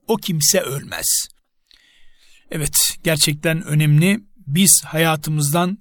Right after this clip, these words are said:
tecrübe ile biliriz ki bu kural açıkçası şaşmaz. Bu nedenle Anadolu irfanı "Büyük lokma ye ama büyük laf konuşma." dediğini de muhakkak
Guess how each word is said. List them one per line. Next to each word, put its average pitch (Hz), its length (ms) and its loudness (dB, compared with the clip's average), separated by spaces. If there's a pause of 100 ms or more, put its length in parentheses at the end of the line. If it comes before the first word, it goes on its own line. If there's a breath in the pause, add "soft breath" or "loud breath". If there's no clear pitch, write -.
(100)
tecrübe 160 420 2
ile 160 280 0
biliriz 165 340 2
ki 208 260 -2 (280 soft breath)
bu 165 140 2
kural 180 300 2
açıkçası - 640 -4
şaşmaz. 160 680 0 (360 loud breath)
Bu 160 320 0
nedenle 151 540 2 (260)
Anadolu 165 540 0
irfanı 160 680 0 (460 soft breath)
"Büyük 185 360 0
lokma 156 380 -2
ye 180 240 2
ama 170 440 -4
büyük 175 280 -6
laf 170 280 -2
konuşma." 175 600 0 (360)
dediğini 147 500 0
de 180 80 0
muhakkak 165 800 0